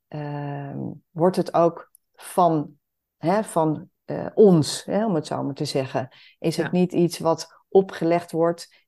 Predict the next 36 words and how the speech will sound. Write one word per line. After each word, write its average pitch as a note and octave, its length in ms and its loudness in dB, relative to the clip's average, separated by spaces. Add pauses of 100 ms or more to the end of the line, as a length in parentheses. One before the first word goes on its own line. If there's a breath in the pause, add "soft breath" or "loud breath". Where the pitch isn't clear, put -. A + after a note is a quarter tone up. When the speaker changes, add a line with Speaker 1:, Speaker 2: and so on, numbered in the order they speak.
Speaker 1:
en D3+ 160 -4
alleen D#3+ 380 2
maar, D#3 400 0
eh, D3+ 360 -4
eh, - 960 -8 (100)
maar E3 240 -2
echt - 360 -2
om-, F3 200 0 (220)
ja, D3+ 400 -2
omarmd D3+ 520 -6
vind D3+ 140 -4
ik D3+ 100 -8
ook D#3 140 -4
weer D#3 140 -2
zo'n D3+ 300 -6
zwar-, - 300 -8
eh, D#3+ 240 -8
hè, G3 120 -2
zo'n, D#3+ 260 -4
zo'n D#3 160 -4
soft G#3 280 2
woord, F#3+ 280 6
maar F3+ 360 2 (260 loud breath)
ja, F3+ 340 4
het, F#3+ 200 0
het A3+ 140 0
wordt C#4 220 2
van G#3+ 320 -2
elkaar A3+ 760 2
en G#3 200 -6
je G3 120 -4
pakt A3+ 220 -4
het G#3 100 -4
met G3 180 -2
elkaar F3 360 -2
op. E3+ 280 0